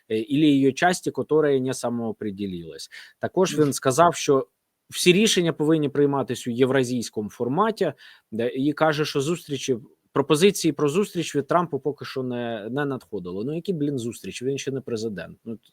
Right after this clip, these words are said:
Speaker 1: ляпнув теж Лавров. Але, тим не менш, я про ось ці його слова. Тут з'явився євразійський формат. Тож у нас були стамбульські договоренності, як казав
Speaker 2: Так,
Speaker 1: Путін.
Speaker 2: так.
Speaker 1: Тепер у нас євразійський формат, як каже Конь. Е, і, ну, і теж, м,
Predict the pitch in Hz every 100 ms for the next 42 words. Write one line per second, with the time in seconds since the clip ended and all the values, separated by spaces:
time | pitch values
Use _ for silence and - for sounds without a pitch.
0 | - 113 170 156 104 92 - 90 - -
1 | - _ 104 113 101 82 - - 127 180
2 | 196 190 180 127 104 127 180 175 170 156
3 | - 175 160 143 143 - 143 131 95 -
4 | 87 - 127 120 156 156 131 135 120 113
5 | 120 104 104 - 104 110 135 _ 151 147
6 | 151 143 143 156 143 165 160 190 165 -
7 | 143 139 120 135 143 190 226 214 190 -
8 | 180 - 156 156 127 175 110 147 - _
9 | - _ - 131 185 202 180 180 - 147
10 | 135 139 139 185 - 156 - 147 151 143
11 | - 98 95 104 98 101 - 101 90 -
12 | - - - - 101 107 117 156 165 160
13 | 156 156 170 160 139 135 135 - - 98
14 | - - _ _ 95 95 90